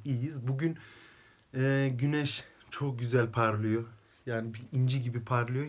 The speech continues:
Yalnız aşırı derecede soğuk var. Ağzımdan çıkan buhardan da bunu anlayabilirsiniz. Eksi on sekiz, eksi yirmi dereceler civarında. Hatta en son paylaştığım videoda da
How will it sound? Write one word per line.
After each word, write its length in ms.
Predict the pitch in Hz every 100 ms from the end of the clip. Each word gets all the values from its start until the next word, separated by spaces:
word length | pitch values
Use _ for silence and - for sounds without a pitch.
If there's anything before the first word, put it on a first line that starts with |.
| 131
Yalnız 420 | 139 143 165 165
aşırı 340 | 139 127 139 131
derecede 420 | 120 120 127 156
soğuk 380 | - 143 131 110
var. 80 |
Ağzımdan 480 | 113 120 127 127 123
çıkan 380 | 110 - 117 113
buhardan 460 | 117 120 120 117 117
da 160 | 170 - - - - - _ 135
bunu 120 | 139
anlayabilirsiniz. 800 | 135 143 131 139 139 - 135 127
Eksi 260 | 131 - 143
on 120 | 135
sekiz, 320 | 127 127 127
eksi 300 | 123 - 135
yirmi 380 | 131 127 139 127 - - _ _ _ 123
dereceler 680 | 120 117 113 107 104 98 - - _ 104
civarında. 840 | 117 131 120 117 117 127 143 127
Hatta 260 | 123 131
en 180 | 131 139
son 220 | 120 131
paylaştığım 640 | 120 127 123 120 - 123 120
videoda 460 | 120 117 117 120
da 120 | 123